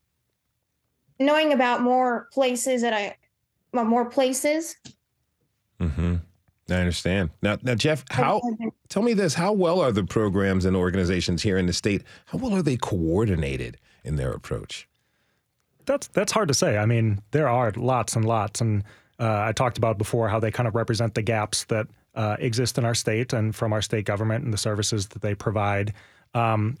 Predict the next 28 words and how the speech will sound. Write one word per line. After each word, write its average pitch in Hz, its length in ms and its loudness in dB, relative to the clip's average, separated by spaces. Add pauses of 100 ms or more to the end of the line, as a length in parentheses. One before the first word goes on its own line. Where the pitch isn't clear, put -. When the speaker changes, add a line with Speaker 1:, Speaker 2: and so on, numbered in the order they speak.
Speaker 3:
one 156 220 2
th-, - 180 -6 (100)
one 170 160 2
resource 147 440 2
that 120 160 0
I 113 160 2
wanna 123 380 0
credit - 400 -2
the 117 80 -2
state 110 280 -2
for 110 220 -2
that 98 120 -6
they've 107 140 -2
recently 127 400 -2
rolled 107 300 0
out 104 160 0
is 104 140 -2
their 101 120 -2
maps 101 440 -2
program. 101 640 -4 (360)
And 117 120 0
that's 139 180 -2
kinda 156 200 0
meant 139 200 0
to 123 100 -4
get 139 240 -2
at 139 180 -2
that 123 260 0